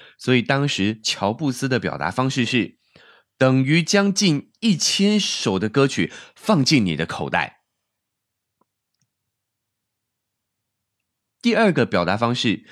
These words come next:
就是连结对方熟悉的事物。当我们将听到的内容与过去的经验产生连结时，大脑就会更容易理解，并且有所感受，最后则会留下印象。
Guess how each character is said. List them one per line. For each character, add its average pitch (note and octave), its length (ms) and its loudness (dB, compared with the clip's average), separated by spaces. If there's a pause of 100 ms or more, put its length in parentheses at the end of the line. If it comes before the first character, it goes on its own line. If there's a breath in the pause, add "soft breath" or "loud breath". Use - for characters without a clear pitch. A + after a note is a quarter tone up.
(220 loud breath)
就 A#2+ 140 0
是 G#2 240 0 (180 loud breath)
连 C3+ 300 2
结 A2+ 420 0 (260)
对 F#3+ 220 4
方 C3+ 220 -2
熟 G2 320 -2
悉 G3 160 0
的 C#3+ 100 0
事 G#2 220 -2
物。 F2+ 280 -6 (920 soft breath)
当 A3+ 180 2
我 E3+ 80 6
们 B2 140 2
将 E3+ 180 0
听 F3+ 240 0
到 F3+ 140 2
的 C#3 100 2
内 F3 200 2
容 A2 180 0
与 G#2 140 0
过 F3+ 260 0
去 D3 160 -2
的 A#2 140 0
经 A#2+ 220 -2
验 G#2+ 220 -2
产 F2 280 -2
生 A#2 180 -2
连 F#2 160 0
结 F#2+ 140 0
时， D#2 280 -6 (300 loud breath)
大 C#3+ 140 0
脑 F2 160 -4
就 A2+ 100 -4
会 A2 140 -4
更 F3+ 280 0
容 G#2+ 220 -2
易 B2 140 -2
理 E2 240 -6
解， - 300 -6 (160)
并 A2+ 140 2
且 D#2+ 240 -4 (180 loud breath)
有 F2+ 180 0
所 G2+ 200 -4
感 F#2+ 160 -8
受， - 320 -4 (300 soft breath)
最 A#3 180 0
后 C#3+ 200 0
则 G2 120 -2
会 G2 360 -4
留 E2 200 -6
下 F#2 400 -4
印 F2+ 160 -6
象。 D2+ 280 -6